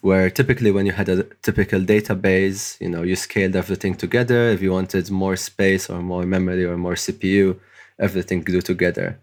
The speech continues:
And sort of one of the problems, uh, ends up being, like, if you have a database that's not, that, that has lots of data, but it's not running, you have sort of these disproportionate,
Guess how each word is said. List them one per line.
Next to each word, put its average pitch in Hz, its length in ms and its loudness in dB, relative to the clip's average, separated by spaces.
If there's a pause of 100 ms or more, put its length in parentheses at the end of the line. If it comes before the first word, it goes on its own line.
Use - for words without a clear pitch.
(180)
And 92 100 -8
sort 92 140 -4
of 87 80 -2
one 92 140 4
of 90 80 2
the 92 100 2
problems, 90 720 -2 (560)
uh, 87 480 -2
ends 92 300 0
up 87 120 0
being, 87 180 0
like, 85 120 -2
if - 80 -8
you 90 80 -4
have 90 140 0
a 87 40 2
database 87 460 0
that's 87 220 -6
not, 90 260 -6 (140)
that, 87 460 -8
that - 160 -6
has 95 180 -2
lots 113 200 2
of 95 140 -2
data, 98 580 0
but 87 200 -8
it's - 140 -10
not 85 220 -8
running, 90 380 -2
you 87 140 -8
have 85 180 -6
sort - 220 -8
of 80 100 -10
these 85 180 -6
disproportionate, 85 1120 -6